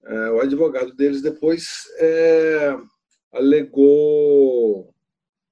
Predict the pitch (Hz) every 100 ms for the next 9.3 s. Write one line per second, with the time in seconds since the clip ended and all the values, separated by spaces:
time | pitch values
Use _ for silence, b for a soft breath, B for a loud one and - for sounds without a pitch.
0 | - 123 120 120 120 113 135 131 135 -
1 | 143 147 139 139 139 139 139 139 147 143
2 | 147 151 160 170 - 151 135 - _ _
3 | _ _ _ _ _ - 127 156 160 165
4 | 170 165 175 160 151 117 107 107 131 135
5 | 139 139 139 - 143 127 107 95 - _
6 | _ _ _ _ _ _ 117 117 120 123
7 | 117 185 196 214 185 - 202 190 156 143
8 | 143 143 143 139 139 135 135 - 156 175
9 | - 196